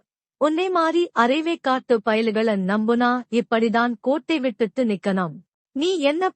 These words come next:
பண்ணுவியோ தெரியாது, அவனை புடிச்சு மடக்கி, அவன் கையில என்னென்ன இருக்கோ, அத்தனையும் புடுங்கிட்டு, அவனை அடிச்சு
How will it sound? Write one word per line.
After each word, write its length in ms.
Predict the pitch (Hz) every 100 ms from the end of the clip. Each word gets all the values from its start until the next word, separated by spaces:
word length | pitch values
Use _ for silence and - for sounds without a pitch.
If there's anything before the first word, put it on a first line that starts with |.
| 262
பண்ணுவியோ 460 | 262 311 294 339 339
தெரியாது, 680 | 247 226 220 190 190 240 - _ _
அவனை 420 | 247 254 262 262 -
புடிச்சு 360 | 311 349 - 359
மடக்கி, 480 | 233 208 - 226 180 - _ _
அவன் 360 | 247 254 294 262
கையில 460 | 277 311 359 349 349
என்னென்ன 460 | 240 240 262 311 330
இருக்கோ, 540 | 226 220 - 254 196 - _ _
அத்தனையும் 680 | - 262 - 339 349 359 302
புடுங்கிட்டு, 680 | 233 247 233 202 160 202 302 _ _ _
அவனை 440 | 254 269 277 311 -
அடிச்சு 360 | 254 277 349